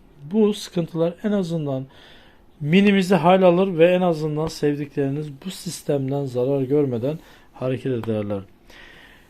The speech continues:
Tekrardan arkadaşlar bu alıcı dolandırıcılığına karşı dikkatli olalım.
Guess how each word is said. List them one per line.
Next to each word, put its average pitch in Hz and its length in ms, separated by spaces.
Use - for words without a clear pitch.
Tekrardan 180 560
arkadaşlar 160 840
bu 175 340
alıcı 156 540
dolandırıcılığına 143 1000
karşı 131 580
dikkatli 131 440
olalım. 156 460